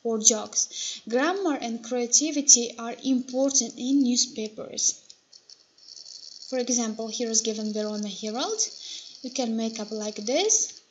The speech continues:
and you can include also, um, horoscopes in your, uh, article. So,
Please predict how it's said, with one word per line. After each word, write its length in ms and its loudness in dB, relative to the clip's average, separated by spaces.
and 320 -2
you 80 -6
can 180 0
include 460 -2
also, 920 2
um, 680 -6
horoscopes 680 0
in 200 -2
your, 360 0
uh, 380 -6
article. 580 -2
So, 400 2